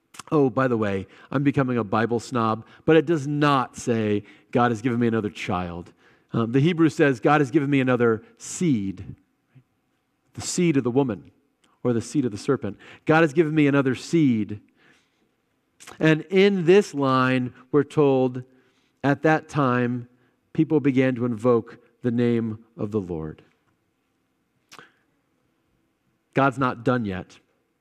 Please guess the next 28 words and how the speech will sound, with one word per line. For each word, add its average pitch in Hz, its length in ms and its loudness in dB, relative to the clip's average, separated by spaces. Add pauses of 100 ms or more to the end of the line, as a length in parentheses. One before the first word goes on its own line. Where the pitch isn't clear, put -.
(400)
In 151 160 2
your 160 160 6
life, 151 320 4
whether 160 180 6
you've 170 180 2
been 135 220 2
Cain 170 560 2
or 139 80 -2
whether 139 240 4
you've 139 240 2
been 123 240 0
Seth, 113 560 -2 (340)
um, 135 300 0 (300)
God's 151 240 0
not 135 220 -2
done 156 200 2
yet. 92 320 -6 (540)
God's 139 240 2
got 156 260 2 (140)
another 147 340 2
half 160 320 2
for - 140 0
you 165 80 2
to 151 80 2
play. 139 420 2
He's 131 180 -2
got 143 220 0
stars 151 640 0